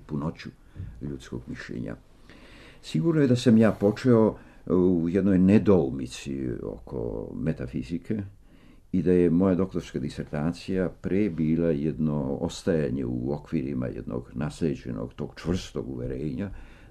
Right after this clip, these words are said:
da postoji nešto trajno, večno, izvan vremena i da se na tome jedino dalje može graditi. E, moje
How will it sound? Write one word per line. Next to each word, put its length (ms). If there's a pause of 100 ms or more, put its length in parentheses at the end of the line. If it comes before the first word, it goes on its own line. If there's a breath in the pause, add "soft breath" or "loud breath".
da 80
postoji 680
nešto 360
trajno, 800
večno, 520
izvan 480 (380)
vremena 580 (920 soft breath)
i 320
da 140
se 580
na 160
tome 320
jedino 320
dalje 260
može 260
graditi. 520 (920 soft breath)
E, 320
moje 760